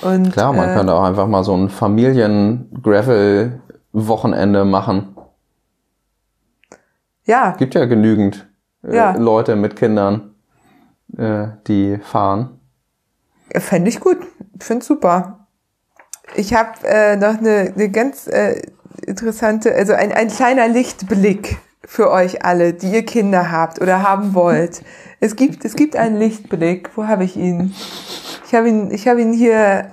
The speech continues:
Speaker 1: notiert, ähm, von Esther. "Also, wenn sie vierzehn sind, wird es einfacher. Vor zwölf Uhr siehst du sie nicht. Danach kommen sie kurz runter, um Nahrung zu suchen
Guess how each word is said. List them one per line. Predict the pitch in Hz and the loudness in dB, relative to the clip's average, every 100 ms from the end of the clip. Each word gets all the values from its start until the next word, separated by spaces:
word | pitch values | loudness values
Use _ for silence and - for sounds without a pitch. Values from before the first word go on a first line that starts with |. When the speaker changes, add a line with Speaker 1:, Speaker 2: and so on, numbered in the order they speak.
| - | -4
Speaker 1:
notiert, | 208 208 - 214 180 175 - - | -4 -2 0 4 4 2 -4 -6
ähm, | 196 196 196 196 190 196 196 - _ _ _ _ _ _ _ | 0 2 2 4 2 0 -4 -18 _ _ _ _ _ _ _
von | _ 214 190 | _ -6 -2
Esther. | 185 190 - 175 175 _ _ _ _ _ _ _ - - - - _ _ _ _ _ _ _ | -2 -4 -8 -10 -12 _ _ _ _ _ _ _ -20 -20 -20 -20 _ _ _ _ _ _ _
"Also, | 185 190 185 165 160 170 | 0 2 2 0 -4 -6
wenn | - 175 165 | -4 -2 0
sie | 175 | -2
vierzehn | - - 294 311 185 160 | -4 0 0 0 -4 -4
sind, | 165 160 170 - - | -8 -10 -12 -14 -10
wird | 180 | -8
es | 175 - | -8 -2
einfacher. | 196 190 190 180 - 151 156 - _ _ _ _ | 0 0 -2 -8 -8 -8 -8 -12 _ _ _ _
Vor | - - 226 294 | -6 0 2 2
zwölf | - - 202 214 220 - | -4 -4 0 2 0 -4
Uhr | 185 190 190 190 | -6 -2 -2 -4
siehst | - 285 302 - | -2 -2 -2 -4
du | |
sie | 170 165 | -4 -4
nicht. | 160 160 - - _ _ _ _ | -6 -10 -14 -20 _ _ _ _
Danach | - 165 165 202 202 | -4 0 0 0 -2
kommen | - 190 | 0 2
sie | 185 | 2
kurz | 190 233 214 - | 0 -2 -2 -2
runter, | 196 220 214 | -2 0 -2
um | 202 196 | -2 0
Nahrung | 190 196 180 160 | 2 2 0 -2
zu | - | -8
suchen | 165 160 - 160 185 | -6 -8 -8 -10 -12